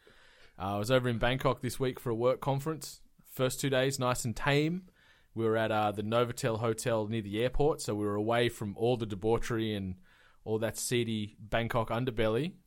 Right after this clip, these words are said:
but, uh, rolled into, uh, into the hot spot on, on Wednesday afternoon. Uh, stayed at the Landmark Hotel, which is right in the thick, like, right in downtown jungle Thailand.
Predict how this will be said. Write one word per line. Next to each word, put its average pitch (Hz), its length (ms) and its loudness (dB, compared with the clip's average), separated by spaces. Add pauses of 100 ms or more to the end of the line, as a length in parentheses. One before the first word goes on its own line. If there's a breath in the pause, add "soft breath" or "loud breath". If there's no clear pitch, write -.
(180)
but, 101 100 -6
uh, 95 240 -2
rolled 135 320 6
into, 127 440 0
uh, 113 260 2 (680 soft breath)
into 120 220 -2
the 117 80 4
hot 127 200 4
spot 135 360 4
on, 117 180 2
on 110 220 -2
Wednesday 120 400 2
afternoon. 117 640 0 (260)
Uh, 95 240 -6
stayed 113 360 0
at 107 140 -8
the 113 60 -4
Landmark 113 460 0
Hotel, 110 340 0
which 107 220 -4
is 87 140 -6
right 117 340 6
in 101 80 -2
the 92 80 -4
thick, - 480 -8 (640 soft breath)
like, 95 260 -8
right 120 380 8
in 104 180 -2
downtown 101 840 -4 (260)
jungle 98 640 -2
Thailand. 92 540 -2